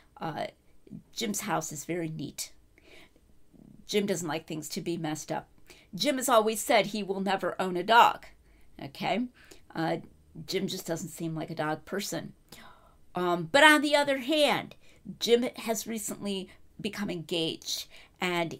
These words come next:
his fiance doesn't own a dog but loves dogs and will often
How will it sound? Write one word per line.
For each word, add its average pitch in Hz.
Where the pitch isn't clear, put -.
his 180
fiance 165
doesn't 254
own 320
a 247
dog 156
but -
loves 196
dogs -
and 160
will 175
often 160